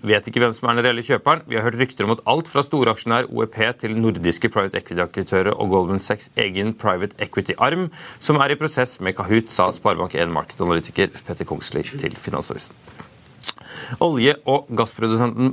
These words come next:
Blue Nord produserte tjuefire tusen fem hundre fat oljeekvivalenter om dagen i november, og samtidig forventer selskapet at produksjonen i år vil havne i øvre del av guidingen på mellom tjuefire tusen fem hundre og tjuefem tusen fat om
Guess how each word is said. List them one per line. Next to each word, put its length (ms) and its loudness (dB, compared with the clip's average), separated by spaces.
Blue 240 6
Nord 380 4
produserte 480 0
tjuefire 400 2
tusen 240 -2
fem 240 -2
hundre 220 4
fat 180 0
oljeekvivalenter 720 0
om 200 0
dagen 340 0
i 80 0
november, 560 2
og 80 -2
samtidig 460 0
forventer 260 0
selskapet 380 0
at 80 -10
produksjonen 480 2
i 20 2
år 320 2
vil 160 2
havne 320 0
i 80 -2
øvre 320 0
del 160 2
av 80 -2
guidingen 380 0
på 160 4
mellom 300 0
tjuefire 340 0
tusen 240 -4
fem 240 -2
hundre 240 4
og 160 -4
tjuefem 400 -6
tusen 300 -4
fat 340 -4
om 240 -8